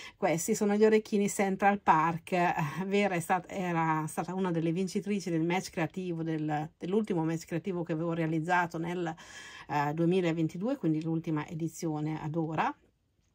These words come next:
Ehm, e quindi questo era il progetto che era arrivato terzo classificato. Ricorderete che Annalisa aveva,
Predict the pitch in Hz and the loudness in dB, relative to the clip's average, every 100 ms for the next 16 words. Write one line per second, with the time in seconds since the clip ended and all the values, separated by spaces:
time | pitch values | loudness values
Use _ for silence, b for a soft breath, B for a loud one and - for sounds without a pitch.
0 | _ - - 185 185 170 156 151 143 147 | _ -16 -6 -2 0 2 2 2 -2 -8
1 | 131 - 220 220 190 165 170 165 147 190 | -12 -6 -6 0 2 2 0 -2 -2 -2
2 | 170 165 233 220 180 233 226 170 165 165 | -2 -2 0 0 0 -2 -2 -2 0 -2
3 | 156 165 262 277 214 175 - 165 208 156 | -2 -2 -4 -2 -4 -2 -4 -4 -2 -2
4 | 147 175 294 220 165 170 170 160 170 175 | -4 -2 -2 -2 -2 0 0 -2 -4 -2
5 | 175 180 196 175 160 196 190 156 | -2 0 -2 0 0 0 0 -4